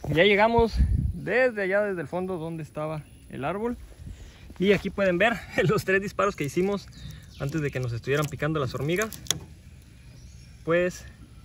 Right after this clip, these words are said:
son ciento veinte metros de medio mampuesta. Si tenemos la mesa, tenemos el bipié, este rifle pues monta a esa distancia de ciento veinte metros un disparo arriba del otro. Demasiado, demasiado daño,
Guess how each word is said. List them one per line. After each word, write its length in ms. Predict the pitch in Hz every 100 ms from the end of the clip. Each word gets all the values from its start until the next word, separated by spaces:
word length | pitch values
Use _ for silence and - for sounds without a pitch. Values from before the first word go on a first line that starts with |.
| - - - -
son 120 | 139
ciento 300 | 156 151 151
veinte 220 | 160 151
metros 440 | 160 156 147 - - - - - - -
de 100 | 131
medio 400 | 135 202 240 226
mampuesta. 640 | 156 143 180 202 - 240 - -
Si 160 | -
tenemos 340 | 123 123 139 151
la 100 | 117
mesa, 300 | 135 160 -
tenemos 340 | 131 139 147
el 60 | 131
bipié, 260 | 123 143
este 180 | 147 151
rifle 280 | 143 135 147
pues 180 | 117 120
monta 400 | 127 143 151 143
a 160 | 107 113
esa 180 | 131 147
distancia 560 | 117 - 135 - 147 - - - - -
de 100 | 123
ciento 300 | - 160 160
veinte 240 | 160 160
metros 440 | 156 156 160 156 -
un 180 | 156 165
disparo 400 | 156 - 156 160 165 - - - - -
arriba 320 | 120 135 147
del 140 | 127 131
otro. 280 | 131 131 - - - - - - -
Demasiado, 560 | 131 123 117 120 160 170
demasiado 460 | 143 120 147 151 143
daño, 340 | 143 160